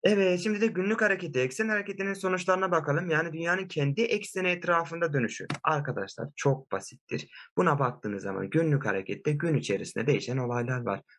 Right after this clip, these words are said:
Bakın hepsi gün içerisinde değişecek. Anahtar kelimemiz ne? Gün içerisinde. Bakın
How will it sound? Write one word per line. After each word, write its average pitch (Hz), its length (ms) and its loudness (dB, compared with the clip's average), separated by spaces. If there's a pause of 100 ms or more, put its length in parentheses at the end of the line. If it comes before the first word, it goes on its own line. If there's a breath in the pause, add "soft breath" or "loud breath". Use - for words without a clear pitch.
Bakın 135 200 0
hepsi 147 280 0
gün 151 120 2
içerisinde 147 440 -2
değişecek. 139 340 0 (200 loud breath)
Anahtar 160 520 4
kelimemiz 160 500 -2
ne? 175 260 2 (180)
Gün 101 120 -4
içerisinde. - 680 -6 (320 loud breath)
Bakın - 340 0